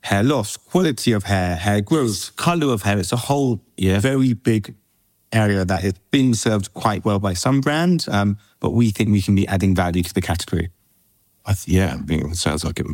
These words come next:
Speaker 2: makes a lot of sense. And, and you mentioned wellness there, and,
Speaker 1: Yeah.
Speaker 2: you know, I guess these, the terms get bandied around
Speaker 1: Yeah.
Speaker 2: quite a lot, and, and, and,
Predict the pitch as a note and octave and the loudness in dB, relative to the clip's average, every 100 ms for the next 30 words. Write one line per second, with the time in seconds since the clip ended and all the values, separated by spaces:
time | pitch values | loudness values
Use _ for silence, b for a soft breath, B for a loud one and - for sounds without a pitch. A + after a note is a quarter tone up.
0 | - - F2+ - D#2+ D#2 - F#2 E2 D#2+ | -10 0 0 2 -2 -2 0 0 0 -2
1 | - B B B C3 B2+ B2+ C3+ D#3+ E3+ | -8 B B B 0 2 4 4 2 0
2 | - G2 E2 - _ _ _ _ _ G#2+ | 2 2 0 -6 _ _ _ _ _ 0
3 | G2+ E2 D#2 D2+ - D#2+ D2+ D2+ F2+ - | 2 2 0 -2 -4 -4 -2 0 0 0
4 | F2+ F2 F2+ F2+ F2+ D2+ - B B B | 0 2 -2 -2 0 -2 -4 B B B
5 | B B B B B _ A2 - A#2 G2+ | B B B B B _ 0 4 2 2
6 | A#2 G#2 A2+ A2+ A2+ A2+ G#2+ G#2+ F#2+ A#2 | 0 2 2 4 2 2 2 0 2 2
7 | D3 F3 E3+ B2+ B2 A#2+ A2+ G#2+ - - | 2 0 0 0 2 2 2 0 -4 -14
8 | _ A2+ G#2 | _ 2 2